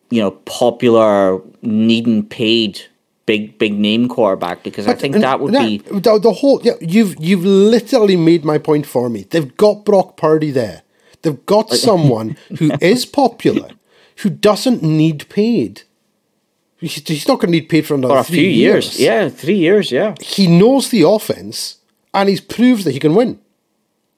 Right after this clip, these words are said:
Speaker 2: I mean, what more do you want?
Speaker 1: I think he need, they, they, the forty-niners, though, they had a win, win first mentality last year. So there's a,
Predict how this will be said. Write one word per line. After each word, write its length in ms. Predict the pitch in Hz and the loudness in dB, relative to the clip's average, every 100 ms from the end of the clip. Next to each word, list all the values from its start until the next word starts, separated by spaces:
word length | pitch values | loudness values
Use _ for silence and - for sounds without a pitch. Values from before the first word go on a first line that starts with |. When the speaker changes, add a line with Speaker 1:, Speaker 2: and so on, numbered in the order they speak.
| _ | _
Speaker 2:
I 100 | - 202 | -4 -2
mean, 220 | 220 156 | -2 -4
what 400 | - 180 294 269 | -4 0 0 2
more 240 | 160 165 | 2 4
do 80 | 143 | 2
you 120 | 110 | -2
want? 480 | 92 202 208 - - _ _ _ _ _ _ _ _ _ _ _ _ _ 107 | -2 -2 -2 -8 -20 _ _ _ _ _ _ _ _ _ _ _ _ _ -10
Speaker 1:
I 60 | |
think 240 | 107 123 123 | -4 -4 -4
he 120 | 123 | -6
need, 260 | 127 123 | -4 -2
they, 140 | 120 120 | 0 0
they, 560 | - 123 123 123 - - - | 0 2 4 2 0 -8 -10
the 60 | |
forty-niners, 720 | 123 143 131 120 123 120 113 | -2 0 2 0 0 0 0
though, 320 | 113 101 101 | -2 0 0
they 220 | 98 107 113 | 0 0 0
had 160 | 117 | 0
a 60 | 104 | -2
win, 400 | 101 107 107 104 - | -2 0 0 -2 -2
win 280 | 110 107 | 0 0
first 400 | 107 107 104 - | -2 -2 -2 -4
mentality 600 | 110 104 104 104 101 - 98 | -6 -6 -4 -4 -4 -6 -6
last 480 | 98 98 - - | -4 -6 -8 -14
year. 280 | 101 87 76 - _ _ _ _ | -10 -10 -10 -16 _ _ _ _
So 280 | - 104 95 | -4 0 0
there's 220 | 90 95 98 | 2 0 0
a, 180 | 98 | -2